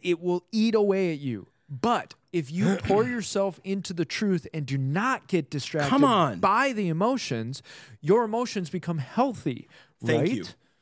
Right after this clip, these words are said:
Speaker 2: Your emotions are the flesh that is trying to assert its will over the will of God.
Speaker 1: Thank you.
Speaker 2: Right?
Speaker 1: Oh,
Speaker 2: So
Speaker 1: that's
Speaker 2: our
Speaker 1: beautiful.
Speaker 2: disciplines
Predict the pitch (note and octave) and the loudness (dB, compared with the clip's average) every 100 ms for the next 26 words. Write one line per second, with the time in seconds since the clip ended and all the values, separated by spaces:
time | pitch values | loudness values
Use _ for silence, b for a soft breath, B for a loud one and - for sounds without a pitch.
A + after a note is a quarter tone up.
0 | _ _ - C#3 D#3 D3 E3 G#3+ - A#2+ | _ _ -6 -2 0 2 2 0 0 -2
1 | G#2 A2+ - - _ _ A#2 B2 A#2 - | -2 -6 -10 -14 _ _ 0 0 -2 -6
2 | - C3+ F2+ - - _ - B2 B2 - | 0 0 0 -4 -10 _ -2 -2 -2 -2
3 | C#3 C3+ A#2+ A2+ - D#3 C3+ C3 - G#2+ | -2 0 0 -2 -4 -4 -4 -6 -4 -2
4 | C3 G#2 G#2 A2+ A2+ A2+ G#2+ G#2+ F#2+ F2 | 0 0 -2 -4 -2 -2 0 -2 -2 -4
5 | C2 - _ _ _ _ - D3+ C#3+ G#2+ | -6 -10 _ _ _ _ 0 0 2 -2
6 | - - A#2+ B2+ D#3 F#3 F3 E3 C3 A#2 | -6 -2 2 2 2 -2 0 2 2 2
7 | - F#3+ C3 G3+ B3+ - D#4 G3 E3+ C#3+ | 2 4 2 0 -2 -4 -8 -4 -2 -2
8 | C#3+ C#3 | -2 -6